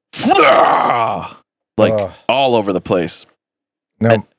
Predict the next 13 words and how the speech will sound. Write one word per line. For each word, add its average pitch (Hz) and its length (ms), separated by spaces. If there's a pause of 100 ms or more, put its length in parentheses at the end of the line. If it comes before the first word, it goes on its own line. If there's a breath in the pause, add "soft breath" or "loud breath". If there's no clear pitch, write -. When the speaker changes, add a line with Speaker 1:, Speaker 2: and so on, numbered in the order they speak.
(400)
Speaker 2:
I - 60
was 110 100
in 104 100
the 87 60
shower 87 420
when 82 100
I 85 60
started 87 320
puking. 90 300
Speaker 1:
<laughs> - 760 (360 loud breath)
And 120 180
then, 120 260
uh, 95 540